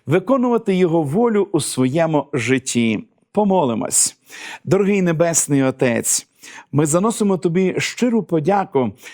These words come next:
за те, що Ти застерігаєш нас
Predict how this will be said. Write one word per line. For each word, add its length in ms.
за 180
те, 160
що 200
Ти 300
застерігаєш 1000
нас 440